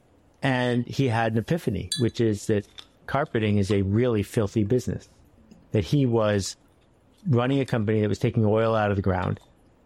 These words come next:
turning it into something non-recyclable, and making a big mess. And so he called a meeting of his top dozen people.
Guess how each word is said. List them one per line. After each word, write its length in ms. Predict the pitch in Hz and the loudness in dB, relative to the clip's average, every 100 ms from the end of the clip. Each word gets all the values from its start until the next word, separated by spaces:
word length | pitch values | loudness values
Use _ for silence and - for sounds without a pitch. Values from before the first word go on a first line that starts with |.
| _ | _
turning 420 | - 147 156 147 117 | -4 0 2 2 2
it 120 | 107 | 2
into 200 | 98 104 | 0 -2
something 360 | 113 101 107 | -2 0 2
non-recyclable, 960 | 104 104 107 101 101 92 95 87 90 95 - _ _ | 2 2 0 0 -2 -2 -2 -2 -2 -4 -6 _ _
and 200 | 110 107 | -2 2
making 320 | 110 110 113 101 | 2 2 2 2
a 40 | |
big 260 | 92 101 95 | 2 0 0
mess. 440 | 98 85 - - - - - - - _ _ _ - | 0 -2 -6 -14 -18 -20 -20 -20 -20 _ _ _ -4
And 100 | 117 | -2
so 120 | - | 2
he 80 | 127 | 0
called 280 | - 131 131 | 0 0 2
a 60 | |
meeting 300 | 127 131 131 | 2 2 2
of 80 | 110 | 0
his 120 | 98 | 0
top 240 | - 110 - _ _ | -2 -4 -4 _ _
dozen 340 | 117 101 101 98 | -2 0 0 0
people. 360 | 110 - 220 | 0 -4 -8